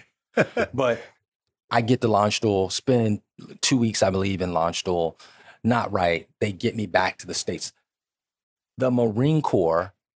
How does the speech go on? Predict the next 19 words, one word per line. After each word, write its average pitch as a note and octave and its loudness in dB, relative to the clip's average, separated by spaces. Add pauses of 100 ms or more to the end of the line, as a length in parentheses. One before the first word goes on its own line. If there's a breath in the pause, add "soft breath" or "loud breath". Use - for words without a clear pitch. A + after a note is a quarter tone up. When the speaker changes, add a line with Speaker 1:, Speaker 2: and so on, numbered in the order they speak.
(140)
Speaker 1:
flies B2+ 0
my A#2 4
wife G2 0
from F2 -4
Camp B2+ -2
Lejeune, G#2 0
North G2 0
Carolina, F2+ 0 (880)
to F#3+ 2
my E3+ 2
bedside G#2+ 0
in G2+ -2
Landstuhl, F2+ -2 (600)
in F#2+ 2
less F2+ 2
than E2+ -2
two E2 -4
days. - -8 (200)
Speaker 2:
Wow. A2+ -2